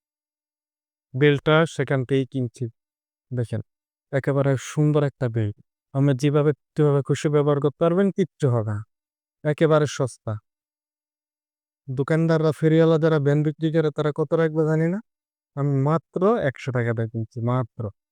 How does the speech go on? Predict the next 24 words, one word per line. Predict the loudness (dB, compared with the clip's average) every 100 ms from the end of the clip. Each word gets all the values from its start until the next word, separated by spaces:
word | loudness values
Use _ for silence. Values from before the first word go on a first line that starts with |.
| _ _ _ _ _ _
সীমিত | 4 4 4
রেট। | 0 -2 -4 _ _ _ -6
আমার | -2 0
মতো | 0 0
আরো | 0
শত | 0 -2 0
শত | 0 0 0
মানুষ | 0 2 -2 -4
কিনতো। | -6 -6 -6 -10 _ _ _ _ _ _ -10
একেবারে | -4 0 0 0
দেখা | 0 -2 -2 -2
যাচাই | -2 0 0
বাছাই | 0 -2 -4 0
কইরা | 0 0 -2
পরে | 0 0 0
আনতো। | -4 -8 -14 -18 _ _ _ _ _ _ -6
দেখছেন? | -4 -2 -2 -4 _ _ _ _ _ _ _ _ _ _
আরো | -2 0
অনেক | 0 -2
কিছু | -6 -4 -2
কিনছি। | -2 -4 -2
আর | 2 2
এই |
যে, | 0